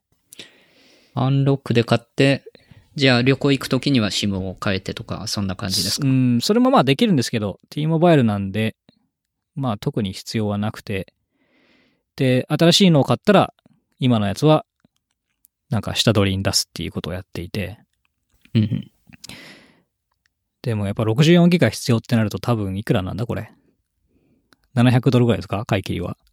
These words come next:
Speaker 1: うん。
Speaker 2: 結構な
Speaker 1: 結構しますよね。
Speaker 2: 初期投資なんですよね。
Speaker 1: うん。
Speaker 2: まあまあちょっと考えてみますけど。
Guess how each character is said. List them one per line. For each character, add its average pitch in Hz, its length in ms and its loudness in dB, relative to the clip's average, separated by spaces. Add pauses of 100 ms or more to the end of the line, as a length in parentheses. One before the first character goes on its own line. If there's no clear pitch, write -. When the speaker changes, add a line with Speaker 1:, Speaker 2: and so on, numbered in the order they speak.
(440)
Speaker 1:
う 123 60 2
ん。 107 420 -2
Speaker 2:
結 - 220 -2
構 95 260 -2
な 101 80 2 (720)
Speaker 1:
結 - 220 -6
構 82 160 -6
し - 220 0
ま 107 80 2
す - 80 -8
よ - 20 -8
ね。 - 0 -
Speaker 2:
初 - 20 -8
期 - 0 -
投 107 140 2
資 117 80 -2
な 101 60 -2
ん - 40 -4
で 113 40 -2
す 117 80 -4
よ 120 60 -4
ね。 143 480 -2 (200)
Speaker 1:
う 117 60 0
ん。 117 340 -6 (1120)
Speaker 2:
ま 123 120 4
あ - 20 2
ま 101 140 2
あ - 20 0
ち - 100 -4
ょ - 40 2
っ - 20 0
と - 120 -10
考 98 260 -4
え 90 60 -4
て - 100 -12
み 73 60 -4
ま 71 120 -8
す - 80 -12
け - 80 -12
ど。 - 80 -18